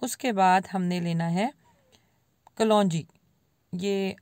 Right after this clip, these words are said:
कलौंजी के भी सात दाने आपने लेने हैं। उसके बाद आपने लेना है मेथी, मेथी दाना जैसे आपको बताया गया, इसके भी सात आपने दाने लेने हैं। उसके बाद आपने सिया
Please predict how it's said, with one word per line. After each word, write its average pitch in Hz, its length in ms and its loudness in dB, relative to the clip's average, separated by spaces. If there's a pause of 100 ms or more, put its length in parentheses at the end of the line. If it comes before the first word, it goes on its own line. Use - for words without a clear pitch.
कलौंजी 208 400 0
के 240 160 -2
भी 247 260 -4
सात 196 500 2
दाने 185 300 2
आपने 214 300 -2
लेने 220 300 0
हैं। 233 180 -2 (680)
उसके 220 300 0
बाद 185 280 4
आपने 170 380 -2
लेना 170 260 -2
है 208 340 -2 (260)
मेथी, 202 460 -2 (100)
मेथी 208 340 -2
दाना 233 420 2
जैसे 185 260 -4
आपको 175 240 -2
बताया 180 340 0
गया, 202 200 -4 (100)
इसके 196 380 -6
भी 214 100 -6
सात 196 420 2
आपने 196 420 -2 (340)
दाने 190 340 4
लेने 214 280 -2
हैं। 208 200 -6 (580)
उसके 226 320 0
बाद 196 260 4
आपने 196 480 0 (220)
सिया 226 580 4